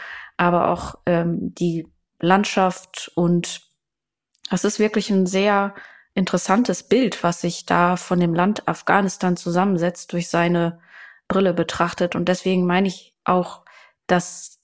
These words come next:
er fehlt, weil er wirklich so ein Brückenbauer war oder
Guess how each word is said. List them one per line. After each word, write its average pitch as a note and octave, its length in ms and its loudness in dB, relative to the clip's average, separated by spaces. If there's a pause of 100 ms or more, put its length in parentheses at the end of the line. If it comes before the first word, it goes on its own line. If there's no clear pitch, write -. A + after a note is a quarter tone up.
(120)
er F3+ 280 2
fehlt, G#3 560 0
weil F3 140 4
er F3 140 0
wirklich F#3 300 -4
so F3+ 100 0
ein F3 280 2
Brückenbauer A3+ 1500 -2 (100)
war A#3 500 0
oder F3 380 2